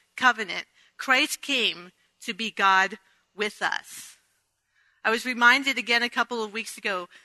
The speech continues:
that God did not come, Jesus did not come to do away with our pain and our sorrow, but he comes to join us in it. He is God with us in our pain. He is God with us in our sorrow.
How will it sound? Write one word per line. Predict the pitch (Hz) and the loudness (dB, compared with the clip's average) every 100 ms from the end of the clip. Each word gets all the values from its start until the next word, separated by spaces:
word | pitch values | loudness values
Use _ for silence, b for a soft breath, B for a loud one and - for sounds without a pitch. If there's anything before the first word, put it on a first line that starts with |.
| b | b
that | 226 202 | -4 2
God | 233 254 277 | 6 8 6
did | 269 | 0
not | 247 247 - | 6 6 6
come, | - 254 294 | -2 -2 -2
Jesus | 196 247 254 240 | -4 -4 -6 -8
did | - 262 | -6 -4
not | 240 247 233 | 6 6 6
come | - 262 247 | 0 -2 -2
to | 254 | -6
do | 175 233 214 | -6 -4 -4
away | 196 202 | 0 0
with | 220 214 208 | 0 -4 -2
our | 185 | -4
pain | - 185 175 175 175 _ | -4 -8 -8 -14 -18 _
and | 196 | -4
our | 180 | -2
sorrow, | 185 - 185 165 - - _ b b b | -4 -2 0 0 -2 -8 _ b b b
but | - | -6
he | 233 | -6
comes | - 254 247 254 | -6 -4 -4 -6
to | 240 | -10
join | 185 233 220 220 | -8 -6 -6 0
us | 202 - - | -2 -2 -14
in | 196 185 | -14 -12
it. | - - - _ _ _ _ _ _ _ | -14 -16 -20 _ _ _ _ _ _ _
He | _ 254 | _ -4
is | 247 | -4
God | - 226 233 226 226 b b b | -2 4 6 4 -2 b b b
with | 190 254 285 | -2 -2 0
us | 226 - - - - - _ | -2 -2 -4 -14 -16 -20 _
in | 214 | -2
our | 196 190 | 0 0
pain. | - 208 190 160 170 | -2 -6 -6 -8 -12
He | 233 | -6
is | 247 214 | -6 -4
God | 226 220 208 202 b b b _ | 2 4 4 2 b b b _
with | 190 269 277 | -2 -2 0
us | 226 165 - - - - | 2 2 2 -12 -18 -6
in | 208 | -2
our | 196 190 | 0 -2
sorrow. | - 214 190 180 - | 0 4 4 4 0